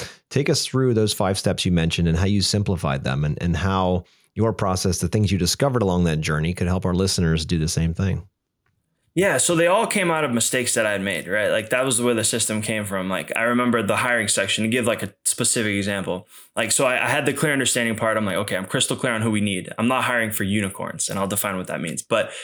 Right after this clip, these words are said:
Speaker 2: uh, so I got all that part down. And then I remember I, I had this dream hire that I wanted, and I, I, I gave him the offer letter. I sent it via email. Shop the offer letter, never hired him. Happened to the next person and the next person.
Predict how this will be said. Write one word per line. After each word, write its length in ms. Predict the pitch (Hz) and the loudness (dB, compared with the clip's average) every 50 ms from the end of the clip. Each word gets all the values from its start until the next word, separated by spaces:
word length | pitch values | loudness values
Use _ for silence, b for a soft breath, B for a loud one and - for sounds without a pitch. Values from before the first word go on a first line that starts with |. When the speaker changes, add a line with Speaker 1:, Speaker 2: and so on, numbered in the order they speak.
| B B B - | B B B -2
Speaker 2:
uh, 380 | 120 123 120 110 101 92 - - | 0 0 2 2 0 0 -2 -2
so 160 | - - 123 | 0 0 0
I 40 | 120 | 2
got 140 | 139 151 | 2 2
all 100 | 160 160 151 | 2 4 4
that 180 | 139 135 - | 2 2 0
part 180 | - 123 113 98 | 0 -2 -2 0
down. 320 | 113 110 101 98 95 90 - - | -2 -2 -2 -2 -4 -4 -4 -2
And 100 | 123 123 | -2 0
then 120 | 131 131 | 0 0
I 40 | 135 | 0
remember 300 | 139 139 139 139 135 127 | 0 0 0 2 2 2
I, 160 | 120 117 117 - - | 2 2 0 -2 -2
I 60 | 113 | -2
had 140 | 127 135 117 | -2 0 0
this 160 | 113 104 - | 0 -2 -2
dream 420 | - - 131 127 139 160 160 143 131 | -2 -2 0 0 0 2 0 0 0
hire 420 | 117 113 104 92 82 69 - - - | 0 -2 -2 -2 -2 -4 -6 -6 -4
that 140 | 110 110 110 | -2 -2 0
I 80 | 107 104 | 0 0
wanted, 360 | 101 98 95 90 80 - b b b b b b b _ _ - | 0 0 0 -2 -4 -6 b b b b b b b _ _ -12
and 400 | - 135 131 127 123 113 104 - b b b b b b _ 120 | -6 -4 -2 0 0 0 -2 -2 b b b b b b _ -2
I, 100 | 123 123 | -2 0
I, 320 | - - 107 120 127 123 | 0 0 0 0 0 0
I 40 | 131 | 0
gave 200 | 120 143 147 156 | 0 0 0 0
him 80 | 165 165 | 0 2
the 60 | 151 | 2
offer 300 | 135 135 123 - - 117 | 0 0 0 0 0 0
letter. 280 | 110 104 104 104 107 104 | 0 2 0 0 0 -2
I 120 | - 113 | -2 -2
sent 240 | - - 131 123 127 | -2 -2 -2 -2 -2
it 60 | 120 | -2
via 180 | 107 120 117 101 | -2 -2 -2 -2
email. 420 | 101 107 101 95 90 92 95 - _ _ _ _ _ _ _ _ _ _ _ _ _ _ _ _ _ _ _ - | -2 -2 -2 -2 -4 -6 -8 -12 _ _ _ _ _ _ _ _ _ _ _ _ _ _ _ _ _ _ _ -4
Shop 380 | - - - 165 131 131 - | -2 0 2 2 0 0 0
the 80 | - 139 | 0 2
offer 280 | 127 120 120 - 127 | 2 2 2 2 2
letter, 220 | 120 113 107 107 107 107 | 2 2 2 2 0 0
never 240 | 110 110 101 98 | 0 0 0 -2
hired 240 | 95 90 92 87 85 | -2 -2 -2 -2 -4
him. 180 | 82 - - - _ _ - | -6 -6 -10 -14 _ _ -2
Happened 320 | - 143 135 - 135 117 | -2 0 0 0 0 0
to 80 | - 120 | 0 0
the 60 | 113 | 0
next 220 | 113 123 127 - - | 0 0 0 -2 0
person 320 | - 135 127 123 - 117 | 0 0 0 0 0 0
and 80 | 113 107 | 0 0
the 40 | 104 | -2
next 180 | 98 92 - | -2 -4 -4
person. 380 | - - - - - - - - | -6 -6 -6 -6 -8 -8 -10 -10